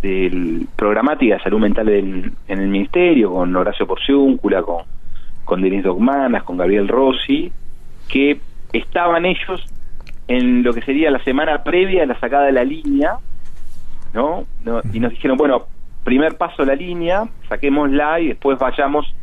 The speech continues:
hacia, hacia lo que plantean ustedes". Este, y bueno, y la línea,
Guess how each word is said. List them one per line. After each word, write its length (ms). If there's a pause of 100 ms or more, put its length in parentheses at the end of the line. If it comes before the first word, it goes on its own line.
(520)
hacia, 500 (300)
hacia 220
lo 120
que 120
plantean 520
ustedes". 440 (720)
Este, 600 (440)
y 80
bueno, 440 (160)
y 220
la 160
línea, 560